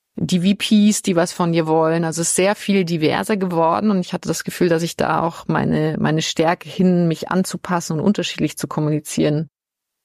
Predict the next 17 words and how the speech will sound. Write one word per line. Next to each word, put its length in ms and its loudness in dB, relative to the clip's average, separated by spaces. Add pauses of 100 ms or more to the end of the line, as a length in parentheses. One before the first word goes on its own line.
äh, 280 0
noch 420 -2
mehr 260 4
ausspielen 580 2
konnte 280 0
und 60 -6
vor 100 -2
allem 120 0
auch 100 -2
dieser 300 0
Wunsch, 440 2
Entscheidungen 560 0
zu 140 -18
treffen, 480 -2
selbst 340 -2
zu 160 -2
wirken, 560 0